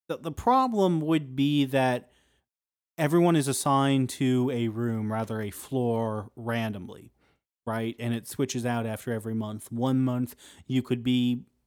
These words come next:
you could very well be on the bottom floor, but the next month you could be on the top floor if you survive, right? It's entirely arbitrary. And if you wanted to actually wring some discourse about privilege from that, it wouldn't be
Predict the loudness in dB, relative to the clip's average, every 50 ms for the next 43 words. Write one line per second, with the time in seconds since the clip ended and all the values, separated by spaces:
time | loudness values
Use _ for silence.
0 | _ _ -20 -10 _ -6 -4 -2 0 0 2 2 2 2 0 0 0 0 0 0
1 | 0 0 -2 -2 -2 -2 -2 -4 -4 -4 -4 -4 -4 -4 -6 -8 -8 -6 -6 -8
2 | -8 -6 -6 -6 -4 -4 -6 -8 -8 -8 -8 -8 -6 -6 -6 -6 -6 -8 -12 -20
3 | -20 -20 _ -6 -2 -2 0 0 0 0 0 -2 -4 -6 -10 -6 -4 -4 -4 -4
4 | -6 -10 -10 -10 -10 -10 -12 _ _ -16 -14 -12 -12 -12 -10 -10 -10 -8 -8 -8
5 | -10 -10 -12 -12 -12 -12 -12 -12 -12 -10 -8 -8 -4 -2 -2 0 0 0 0 0
6 | 0 -2 -2 -4 -6 -10 -12 -12 -12 -12 -12 -12 -14 -16 -18 _ -20 -20 -20 -20
7 | _ -4 0 2 2 2 0 -2 -6 _ _ _ _ _ -12 -10 -4 0 0 2
8 | 4 4 4 4 4 4 4 2 2 2 0 -2 -2 -2 -2 -2 -2 -2 -2 -2
9 | 0 0 0 0 0 2 2 0 0 0 0 0 0 -2 -2 -4 -6 -6 -2 0
10 | 0 0 -2 -4 -12 -18 -20 -20 -16 _ -2 0 0 0 0 -2 -6 -10 -4 0
11 | 2 2 2 0 0 0 0 0 0 -2 -4 -10 -14 -18 -18 -8 -2 0 0 2
12 | 2 2 2 2 2 2 2 0 -2 -6 _ -20 -20 _ _ _ _ _ _ _
13 | _ _ _ _ _ _ _ _ _ _ _ _ _ -12 -12 -10 -10 -4 2 4
14 | 6 6 6 6 4 2 -4 -4 -2 0 2 2 0 -2 -4 -8 -10